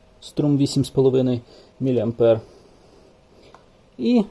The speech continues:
від дванадцяти вольт чотири міліампера. Просто яс-, яскравість світлодіода буде трошки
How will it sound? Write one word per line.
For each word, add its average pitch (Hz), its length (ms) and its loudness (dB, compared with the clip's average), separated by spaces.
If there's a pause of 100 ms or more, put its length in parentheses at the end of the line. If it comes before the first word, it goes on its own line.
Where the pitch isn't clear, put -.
від 139 260 0
дванадцяти 123 680 4
вольт 175 340 -4 (680)
чотири 113 320 -2
міліампера. 110 600 2 (920)
Просто 226 400 0
яс-, 123 440 0
яскравість 143 420 2
світлодіода 160 480 4
буде 123 220 2
трошки 120 520 -2